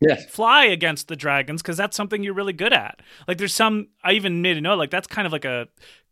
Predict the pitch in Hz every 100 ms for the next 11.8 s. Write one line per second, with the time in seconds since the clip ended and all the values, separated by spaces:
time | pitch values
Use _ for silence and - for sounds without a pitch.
0 | _ _ 190 175 143 - 180 165 156 135
1 | 135 156 135 117 - 185 202 147 117 117
2 | 131 - 226 - - 233 170 160 190 170
3 | 151 156 143 220 - 185 220 208 185 208
4 | 202 175 147 - 262 226 - 135 160 240
5 | - - - 185 185 226 _ - 208 226
6 | 208 220 226 190 196 254 196 202 202 233
7 | 226 - 226 185 131 - 151 220 214 214
8 | 214 196 175 185 196 131 120 160 156 139
9 | 175 165 160 143 147 143 143 139 143 131
10 | 156 123 - 104 - 135 131 127 123 123
11 | 127 120 127 170 180 98 101